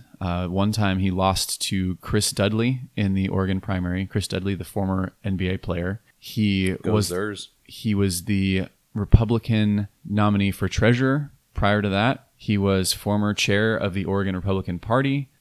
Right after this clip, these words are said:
Speaker 1: and he has been involved in Oregon politics for a couple of decades.
Speaker 2: Pretty much since day one when he got here.
Speaker 1: That's right. And so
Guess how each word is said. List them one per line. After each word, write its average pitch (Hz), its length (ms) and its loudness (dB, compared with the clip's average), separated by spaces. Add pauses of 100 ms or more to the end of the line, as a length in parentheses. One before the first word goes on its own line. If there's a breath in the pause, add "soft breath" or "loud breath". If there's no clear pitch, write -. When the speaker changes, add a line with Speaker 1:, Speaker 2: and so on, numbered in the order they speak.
(140)
Speaker 1:
and 92 300 -2
he 104 160 -2
has 101 180 0
been 101 360 0
involved 101 680 -2
in 98 80 -2
Oregon 95 320 -2
politics 92 720 -4
for 87 640 -6 (100)
a 95 60 -12
couple 87 260 -6
of 85 80 -6
decades. - 600 -8 (680)
Speaker 2:
Pretty 185 160 -6
much 269 140 -6
since 101 260 -6
day 104 180 -2
one 98 320 -2
when 90 120 -8
he 92 100 -10
got 82 340 -8
here. - 340 -18 (360)
Speaker 1:
That's 127 180 2
right. 104 240 2
And 117 140 0
so 139 520 6